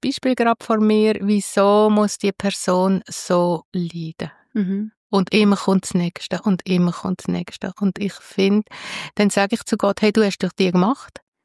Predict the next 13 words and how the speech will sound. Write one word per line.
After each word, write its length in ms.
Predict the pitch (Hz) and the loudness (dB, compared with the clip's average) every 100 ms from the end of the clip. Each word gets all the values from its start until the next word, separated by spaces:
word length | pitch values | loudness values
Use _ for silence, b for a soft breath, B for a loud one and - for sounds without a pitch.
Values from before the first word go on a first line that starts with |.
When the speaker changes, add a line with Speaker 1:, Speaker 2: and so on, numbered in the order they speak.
| _ _ | _ _
Speaker 1:
Du 100 | - | -2
kennst 640 | 220 - 196 175 170 - - | -2 0 2 2 2 0 -2
doch 180 | 156 - - _ | -2 -4 -14 _
ihres 340 | 180 165 170 | -4 -4 -4
Umfeld, 840 | - 202 208 254 - 269 214 185 - | 0 4 4 4 2 0 0 -4 -4
du 120 | 190 | -4
kennst 560 | 180 - 170 165 165 - | -4 -2 2 2 0 0
doch, 320 | 160 156 - B B B B B B B B _ | -2 -2 -8 B B B B B B B B _
ähm, 460 | - 165 156 151 147 - _ _ _ - | 2 4 4 2 0 -4 _ _ _ -4
ihre 240 | 170 180 | 2 2
Prägung 560 | 165 156 180 214 226 208 | 2 2 2 0 0 2
und 100 | 190 | 2
alles. 460 | 190 208 247 - | 0 0 -4 -10